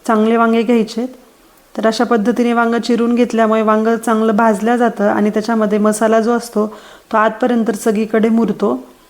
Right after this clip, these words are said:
हे बघा, अशा चार फाका करून घेतल्या मी. मसाला सगळीकडे मुरतो आणि वांग्याला पण छान चव येते. तर तेलामध्ये वांगे परतवून घ्यायचेत एक ते दोन मिनटाकरता. वांगे परतून झाले की बटाटे आणि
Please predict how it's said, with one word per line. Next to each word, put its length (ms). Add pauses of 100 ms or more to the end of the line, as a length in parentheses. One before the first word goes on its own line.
(320)
हे 60
बघा, 200
अशा 160
चार 260
फाका 300
करून 320
घेतल्या 300
मी. 180 (1400)
मसाला 340
सगळीकडे 440
मुरतो 320
आणि 220 (1200)
वांग्याला 440
पण 280
छान 240
चव 280
येते. 240 (460)
तर 120
तेलामध्ये 460
वांगे 300
परतवून 480
घ्यायचेत 380
एक 180
ते 40
दोन 180
मिनटाकरता. 600
वांगे 280
परतून 420
झाले 220
की 140
बटाटे 520 (600)
आणि 380